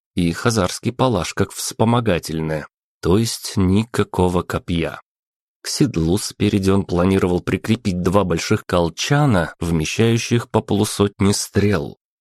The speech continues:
плюс щит за плечами. Иными словами, он хотел сделать из них специализированных конных стрелков, чего не было никогда в истории степи. Стрелять стреляли,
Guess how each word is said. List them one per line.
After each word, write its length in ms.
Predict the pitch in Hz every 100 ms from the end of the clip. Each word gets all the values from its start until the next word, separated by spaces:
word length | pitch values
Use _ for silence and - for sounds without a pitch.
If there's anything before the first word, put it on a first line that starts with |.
| _
плюс 340 | - 85 131 -
щит 360 | - - 87
за 180 | 87 87
плечами. 640 | 90 92 - 92 87 87 87 _ _ _ _ _ -
Иными 420 | 80 82 110 110
словами, 580 | - 80 76 73 113 98
он 100 | 85
хотел 380 | - - 98 92
сделать 420 | 82 101 104 -
из 180 | 85 78
них 160 | 120
специализированных 1200 | - - 104 - 113 104 101 120 113 117 117 117
конных 400 | - 117 113 107
стрелков, 800 | - - 123 120 - 107 80 - _ _
чего 340 | - - 76 80
не 220 | 78 90
было 220 | 101 110
никогда 760 | 123 110 95 - 101 98 90 87
в 80 | 90
истории 560 | - - 117 123 113
степи. 880 | 110 - - 92 - _ - 151 - _ _ _ _ _ _
Стрелять 680 | - - - 107 139 90 73
стреляли, 960 | - - 85 90 82 82 101 117 92 73